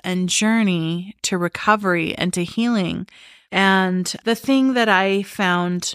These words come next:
most validating in this book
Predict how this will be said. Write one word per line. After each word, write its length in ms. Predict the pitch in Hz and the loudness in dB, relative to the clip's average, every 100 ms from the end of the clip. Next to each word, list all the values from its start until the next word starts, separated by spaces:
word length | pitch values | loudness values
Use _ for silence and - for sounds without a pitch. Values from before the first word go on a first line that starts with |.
| - | -6
most 460 | 202 226 233 - - | 0 2 2 0 -2
validating 760 | 170 175 175 170 165 170 165 | 0 0 0 -2 -4 -6 -8
in 220 | - 170 160 | -6 -4 -4
this 200 | 165 - | -4 -6
book 600 | - 90 - _ - | -6 -6 -6 _ -20